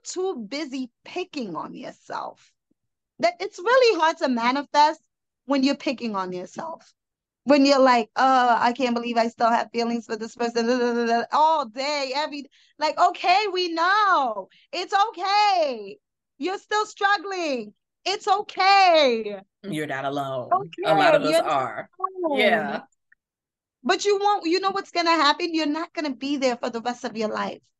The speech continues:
Speaker 1: Just get through the season.
Speaker 2: That's it.
Speaker 1: I don't care how long the season is, 'cause I know some seasons are longer than others. Okay? I don't know why God be, be playing with us like that. I, I yell at him for that too. I know some seasons are longer than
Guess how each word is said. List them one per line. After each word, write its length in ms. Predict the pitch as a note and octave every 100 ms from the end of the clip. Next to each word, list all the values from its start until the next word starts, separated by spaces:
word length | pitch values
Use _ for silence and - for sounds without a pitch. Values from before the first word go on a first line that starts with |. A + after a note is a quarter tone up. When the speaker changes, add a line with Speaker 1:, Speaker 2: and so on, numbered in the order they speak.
| _ _ _ _ _ -
Speaker 1:
Just 180 | E4+ -
get 200 | G4 -
through 220 | E4+ F4+
the 140 | E4
season. 720 | E4 E4 D#4+ C4+ G#3+ F#3 F#3 _ _ _ _ _ _ _
Speaker 2:
That's 180 | B2 -
it. 240 | A3+ C4 -
Speaker 1:
I 80 | F4
don't 160 | G4+ F#4+
care 160 | F#4+
how 160 | D#4+ D#4
long 240 | D4 D4+
the 120 | C#4+
season 380 | - C4+ A3 A#3
is, 180 | B3 G#3
'cause 160 | A#3+ A3
I 80 | A3+
know 160 | C4
some 280 | C4+ E4 E4+
seasons 400 | F4+ F4 E4+ F4
are 80 | F#4
longer 320 | D4+ A#3+ D4
than 120 | F#4+ B4 A4+
others. 300 | A4 A#4+ D5 - _ _ B4 _ _ _ -
Okay? 400 | A#3+ D#4 F#4 G4+ -
I 120 | B3+ C4
don't 120 | C#4+
know 100 | C#4+
why 220 | C#4 D#4+
God 240 | E4 E4
be, 200 | E4+ F4 E4+ F4 D#4+
be 120 | D#4 F4
playing 260 | F4 F4
with 160 | D#4+ D4
us 160 | C#4+
like 220 | C#4+ C4 A#3+
that. 200 | B3+ B3
I, 200 | B3+ - - _ -
I 100 | C4+
yell 240 | D#4+ D#4+ D#4+
at 140 | E4
him 160 | D#4+ D#4+
for 100 | E4
that 220 | D#4 D#4+ -
too. 180 | F#4 C4 - - -
I 140 | D4+
know 200 | D#4+ F#4 G#4
some 120 | G#4+ -
seasons 400 | F4+ F4 F4+ F4
are 160 | C#4 C#4
longer 360 | B3 C#4+ F4
than 120 | G4+